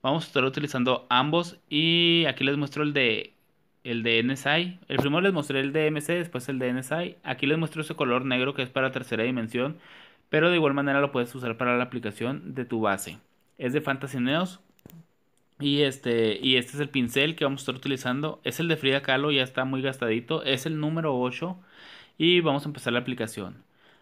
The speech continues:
Aquí vamos a empezar la aplicación en el área de peralte. El área de peralte es la parte donde se junta la forma escultural con la uña natural. Y aquí vamos a empezar la primera perla. Este diseño lo vamos a estar haciendo del número seis,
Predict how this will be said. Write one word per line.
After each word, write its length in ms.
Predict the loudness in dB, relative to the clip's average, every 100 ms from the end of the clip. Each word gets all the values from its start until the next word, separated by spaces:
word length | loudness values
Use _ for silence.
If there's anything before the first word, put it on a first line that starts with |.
| -4
Aquí 200 | 0 2
vamos 240 | 2 2
a 60 | -2
empezar 580 | -6 -4 -2 2 2 4
la 80 | 0
aplicación 580 | 0 -2 0 0 0
en 140 | -2 0
el 160 | 2
área 180 | 2 2
de 80 | 0
peralte. 720 | 0 2 2 0 0 -2 -2
El 160 | -2 2
área 200 | 2 2
de 40 |
peralte 680 | 2 4 4 2 2 0 0
es 140 | -2
la 160 | -2 0
parte 280 | 0 0 0
donde 180 | 0 -2
se 60 |
junta 320 | -6 -4 0
la 140 | 0 0
forma 280 | 0 -2 -2
escultural 580 | -6 -4 0 2 0
con 200 | -2 -2
la 100 | 2
uña 240 | 2 2 0
natural. 600 | -2 -2 0 0 -2 -10 _ -20 -20 -16 -2
Y 140 | 0
aquí 180 | 2 2
vamos 240 | 2 0
a 40 | -4
empezar 320 | -6 -4 -2
la 140 | -2
primera 420 | -2 0 0 0 0
perla. 500 | 0 0 -2 -4 -10 _ _ -20 _ _ _ -2
Este 260 | 0 2
diseño 420 | 2 2 2 2
lo 80 | 4
vamos 200 | 2 2
a 20 | -4
estar 340 | -4 0 2
haciendo 380 | 2 0 2 4
del 180 | 4 4
número 340 | 2 2 2
seis, 640 | 0 0 2 2 -2 -12